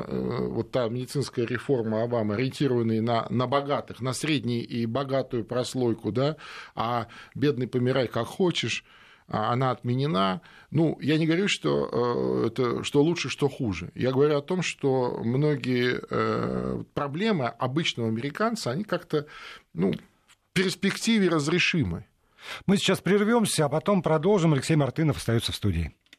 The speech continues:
Speaker 2: Продолжаем программу «Диапозитив». Алексей Мартынов, политолог, директор Международного института новейших государств. Здесь в студии. Алексей, ещё одна тема сегодня чрезвычайно важная.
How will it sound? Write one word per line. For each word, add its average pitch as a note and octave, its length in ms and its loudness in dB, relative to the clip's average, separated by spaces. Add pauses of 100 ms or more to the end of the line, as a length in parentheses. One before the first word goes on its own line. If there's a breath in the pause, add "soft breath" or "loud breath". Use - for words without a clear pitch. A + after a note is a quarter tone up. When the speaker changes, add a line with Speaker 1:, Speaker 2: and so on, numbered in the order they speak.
(460)
Speaker 2:
Продолжаем F3+ 380 4
программу C3 340 0
«Диапозитив». D#3 560 2
Алексей D#3 300 2
Мартынов, E3+ 480 2
политолог, D#3 480 4
директор C3+ 340 2
Международного A#2+ 460 4
института A2+ 420 0
новейших A2+ 460 2
государств. C#3 500 0
Здесь C#3+ 200 2
в - 40 -6
студии. G#3+ 400 2
Алексей, E3+ 340 0
ещё E3 380 2
одна C3+ 260 2
тема F3+ 360 0
сегодня C3 340 0
чрезвычайно A#2 600 0
важная. F3+ 400 2